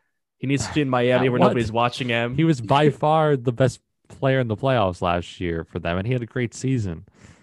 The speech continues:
Speaker 1: Yeah, the, the playoff, yeah, like, the playoffs last year, the Mickey Mouse season. He can't play in New York.
Speaker 2: <sighs>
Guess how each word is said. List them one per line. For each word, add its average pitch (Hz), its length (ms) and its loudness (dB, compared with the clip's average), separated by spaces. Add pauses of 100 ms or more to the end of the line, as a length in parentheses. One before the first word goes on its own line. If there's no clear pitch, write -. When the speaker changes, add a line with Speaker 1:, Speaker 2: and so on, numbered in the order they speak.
(140)
Speaker 1:
Yeah, 143 240 -2
the, 135 120 -6 (160)
the 143 80 -10
playoff, 131 580 0
yeah, 131 300 0
like, 120 240 -6
the 123 80 -14
playoffs 127 380 -2
last 117 400 -4
year, 117 260 -4
the 117 80 -6
Mickey 113 240 -6
Mouse 110 300 -6
season. 110 580 -8
He 139 160 -4
can't 127 320 -2
play 113 200 -4
in 107 100 -6
New 107 60 -6
York. 107 500 -6
Speaker 2:
<sighs> - 1400 -20